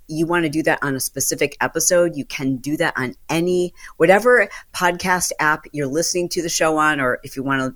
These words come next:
just drop us a comment or like, it's always appreciated. Okay, so now that you have your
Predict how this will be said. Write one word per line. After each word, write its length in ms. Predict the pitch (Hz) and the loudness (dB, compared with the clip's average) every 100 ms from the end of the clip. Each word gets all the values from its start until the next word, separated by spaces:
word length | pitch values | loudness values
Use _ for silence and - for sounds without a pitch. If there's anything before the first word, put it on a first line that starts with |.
| - | -2
just 400 | 139 135 - - - - - | -2 0 -4 -12 -18 -20 -6
drop 260 | - 139 151 | 0 2 2
us 140 | 139 | -2
a 60 | 135 | -2
comment 400 | 139 131 143 - | 0 2 0 -4
or 140 | 131 | -6
like, 340 | 113 131 143 - - | 0 0 0 -6 -8
it's 200 | 139 - - | -4 -4 2
always 440 | 143 139 135 131 | 6 6 6 2
appreciated. 640 | - 117 113 - - - - - - - - _ - - | -4 -8 -8 -8 -8 -12 -14 -20 -20 -20 -20 _ -20 2
Okay, 200 | 170 180 | 6 6
so 180 | - 165 | 8 6
now 240 | 156 151 175 | 8 6 6
that 120 | 208 | 4
you 120 | 214 | 4
have 320 | 180 170 156 | 4 4 4
your 320 | 151 143 131 | 4 4 4